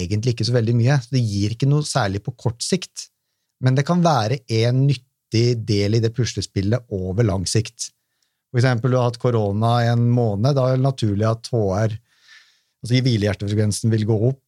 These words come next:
og H R V kanskje vil gå ned, og så ser du i etterkant at ok, her var det noe som var litt unormalt, så er du tilbake igjen på normalen, og så kan du på en måte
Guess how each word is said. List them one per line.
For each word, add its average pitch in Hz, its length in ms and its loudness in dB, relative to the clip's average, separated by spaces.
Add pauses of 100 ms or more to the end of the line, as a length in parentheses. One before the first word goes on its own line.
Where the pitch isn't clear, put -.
og 120 160 2
H 117 80 0
R 104 80 -2
V 110 120 0
kanskje 95 200 -4
vil 98 160 -2
gå 101 80 0
ned, 113 320 2
og 143 80 0
så 147 120 -2 (120)
ser 120 320 -2
du 139 60 0
i - 20 0
etterkant 117 480 -2
at 131 80 -2
ok, 127 220 0 (580)
her 165 120 2
var 131 160 2
det 127 80 0
noe 117 120 0
som 127 160 -2
var 107 120 2
litt 117 200 -4
unormalt, 113 640 0
så 151 80 0
er 131 80 -2
du 123 80 -8
tilbake 107 400 -4
igjen 104 160 -2
på 113 80 0
normalen, 113 480 0
og 139 80 0
så 135 80 -2
kan 139 120 2
du 143 60 0
på 139 100 -2
en 131 60 2
måte 127 220 -2